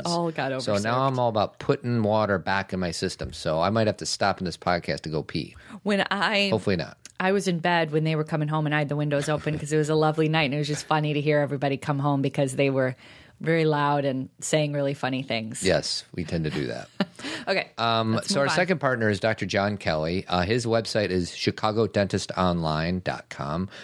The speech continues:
Speaker 2: He does comprehensive des-, dentistry. His phone number is seven seven three, six three one, six eight four four.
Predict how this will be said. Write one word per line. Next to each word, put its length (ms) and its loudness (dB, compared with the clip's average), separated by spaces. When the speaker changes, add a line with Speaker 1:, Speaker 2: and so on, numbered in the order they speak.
Speaker 2:
He 120 -2
does 160 2
comprehensive 640 0
des-, 240 -2
dentistry. 580 0
His 160 0
phone 300 -2
number 320 2
is 160 -4
seven 340 -2
seven 320 -2
three, 400 -2
six 400 -2
three 200 2
one, 440 0
six 420 -4
eight 280 0
four 340 0
four. 500 2